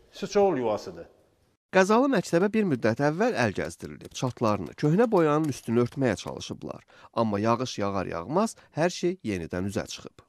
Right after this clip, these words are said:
Speaker 2: Məktəbin direktoru Rahib Mehdiyev Azadlıq Radiosuna deyir ki, artıq bu günlərdə yeni məktəbin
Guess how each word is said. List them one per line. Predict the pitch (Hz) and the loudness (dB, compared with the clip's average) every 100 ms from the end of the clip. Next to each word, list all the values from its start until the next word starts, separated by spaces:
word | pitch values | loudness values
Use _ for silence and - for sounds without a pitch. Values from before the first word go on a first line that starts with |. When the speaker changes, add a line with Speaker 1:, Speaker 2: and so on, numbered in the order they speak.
| _ _ _ - | _ _ _ -2
Speaker 2:
Məktəbin | 143 - 165 214 170 | -2 2 0 2 2
direktoru | 135 110 90 80 | 2 2 -4 -2
Rahib | 117 123 - | 0 0 -2
Mehdiyev | 95 85 - 202 202 | -6 -8 -2 -2 0
Azadlıq | 185 190 254 233 | 0 0 0 -2
Radiosuna | 196 156 135 139 123 | -2 -2 -4 -4 -2
deyir | 87 120 | 0 0
ki, | - 220 - _ - | 0 -6 -6 _ 0
artıq | 170 175 254 - | 2 2 0 -4
bu | 233 | -6
günlərdə | 202 196 190 180 185 | -4 0 0 2 0
yeni | 156 180 | 2 2
məktəbin | 175 123 104 113 | 0 -2 -2 -2